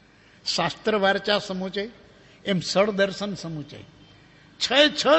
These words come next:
દર્શનની અંદર આત્મા સંબંધી અને મુક્તિ સંબંધી શું વાત કેટલે સુધી ગઈ છે, એની ટોપ શું છે, એની ઊંચાઈ કેટલી છે, એનો અભ્યાસ કર્યા પછી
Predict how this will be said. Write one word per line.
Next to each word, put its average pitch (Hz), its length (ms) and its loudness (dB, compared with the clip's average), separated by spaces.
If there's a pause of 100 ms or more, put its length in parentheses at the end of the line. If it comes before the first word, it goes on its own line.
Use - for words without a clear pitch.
દર્શનની 254 520 2
અંદર 214 340 2 (1300)
આત્મા 277 380 4
સંબંધી 254 460 2
અને 233 120 0
મુક્તિ 220 380 -2
સંબંધી 190 360 -6
શું 233 260 -8
વાત 160 160 0 (340)
કેટલે 294 320 2
સુધી 214 300 2
ગઈ 170 220 0
છે, 147 200 -14 (1120)
એની 226 200 4
ટોપ 269 360 4
શું 226 240 -4
છે, 156 180 -6 (420)
એની 220 180 2
ઊંચાઈ 220 360 4
કેટલી 196 380 -4
છે, 147 180 -12 (1700)
એનો 269 320 4
અભ્યાસ 220 520 2
કર્યા 226 260 6
પછી 185 380 -4